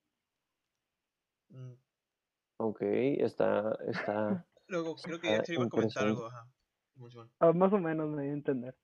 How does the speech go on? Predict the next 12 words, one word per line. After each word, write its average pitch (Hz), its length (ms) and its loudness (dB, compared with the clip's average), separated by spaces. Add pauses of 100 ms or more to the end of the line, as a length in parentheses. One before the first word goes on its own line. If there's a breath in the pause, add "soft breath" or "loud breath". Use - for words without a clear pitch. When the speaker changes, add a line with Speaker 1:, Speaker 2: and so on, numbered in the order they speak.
(100)
Speaker 2:
Sí, 127 300 8
güey, 123 260 8
o 147 120 12
sea, 139 280 10
eh, 147 500 10 (640)
yo, 170 180 12
yo 170 140 8
empecé 180 340 6
a 196 40 6
leer 175 280 6
de 190 140 2
Cardano 123 500 2